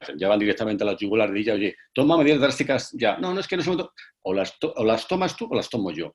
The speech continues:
Tan drástico como, como eso. Por tanto, sí se sabía que estaba ocurriendo esto, pero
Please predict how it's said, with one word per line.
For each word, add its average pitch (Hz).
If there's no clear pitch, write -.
Tan 92
drástico 123
como, 117
como 98
eso. 80
Por 87
tanto, 113
sí -
se 208
sabía 90
que -
estaba -
ocurriendo 90
esto, -
pero -